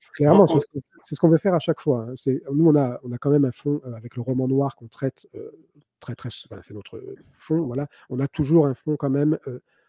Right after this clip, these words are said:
Speaker 1: soit social, soit psychologique. Alors dans le, dans le, dans l'Arbre au cœur, c'était psychologique.
Speaker 2: Mmh.
Speaker 1: Dans Le vent sur la frontière, on a quelque chose de social assez fort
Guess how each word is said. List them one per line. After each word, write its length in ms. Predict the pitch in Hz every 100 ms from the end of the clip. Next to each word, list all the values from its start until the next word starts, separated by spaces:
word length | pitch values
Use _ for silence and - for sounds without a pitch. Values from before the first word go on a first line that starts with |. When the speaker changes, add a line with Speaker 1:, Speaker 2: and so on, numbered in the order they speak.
| _ _ _
Speaker 1:
soit 420 | - - 165 175
social, 760 | - 156 - - 156 165 175 160
soit 300 | - 160 156
psychologique. 800 | - - - 139 135 123 160 -
Alors 220 | 135 113
dans 100 | 117
le, 300 | 127 123 127
dans 120 | 131 123
le, 200 | 127 131
dans 120 | 131
l'Arbre 280 | 127 123 139
au 60 |
cœur, 200 | - 147
c'était 300 | - 123 - - _ -
psychologique. 640 | - - 127 131 170 - _ _ _ _ -
Speaker 2:
Mmh. 180 | 131 117
Speaker 1:
Dans 160 | 143 143 -
Le 100 | 151
vent 60 |
sur 140 | - 139
la 100 | 131
frontière, 480 | 139 120 151 170 - - -
on 120 | 139
a 80 | 139
quelque 160 | 143 131
chose 180 | 160 135
de 60 |
social 400 | 131 139 - 143
assez 240 | 139 - 143
fort 340 | - 151 170